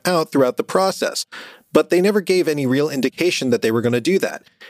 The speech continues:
If anything, it seemed more like they were trying to keep their options open as they watched the potential motion to vacate unfold. I sincerely doubt Democrats would have rescued McCarthy from being removed even if he hadn't made those comments,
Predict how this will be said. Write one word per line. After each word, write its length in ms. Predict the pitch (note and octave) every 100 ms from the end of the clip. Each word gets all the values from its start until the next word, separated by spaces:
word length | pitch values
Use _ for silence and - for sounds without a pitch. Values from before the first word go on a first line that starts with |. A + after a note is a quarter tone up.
| _
If 140 | A#2+
anything, 500 | D3 A3 - G2+ G#2
it 160 | - -
seemed 260 | - F3 E3+
more 220 | D#3+ F#3+
like 200 | C3+ A2
they 100 | B2
were 80 | A#2
trying 180 | C#3
to 60 | B2
keep 280 | - - G3+
their 180 | F3 -
options 340 | C#3+ - B2
open 400 | F3 F3+ A2+ G#2 - - -
as 140 | C3
they 120 | D#3+
watched 360 | C3+ C#3 D3 -
the 80 | B2+
potential 440 | - - B2+ -
motion 440 | A2+ D3+ F#3+ - C3
to 80 |
vacate 480 | A2 C3 F3+ - A2+ -
unfold. 680 | A2+ G2+ - F#3 E2+ - _ _ _ _ -
I 80 |
sincerely 480 | D3 F3 D3 A#3 B3+
doubt 220 | G3+ F3
Democrats 440 | - D3 C3+ C#3 -
would 100 | A#2+
have 140 | G#2
rescued 320 | C3+ - C3+
McCarthy 420 | A#2 A2 D3 - C3+
from 160 | B2
being 160 | A#2+ A2+
removed 400 | A2 D3 C#3 G2
even 240 | C#3+ D3+
if 80 | E3+
he 120 | -
hadn't 360 | C#3+ C3+ C3 D#3
made 240 | B2 G#2
those 160 | G2+ G#2
comments, 540 | - F#3 F3 G2 E2+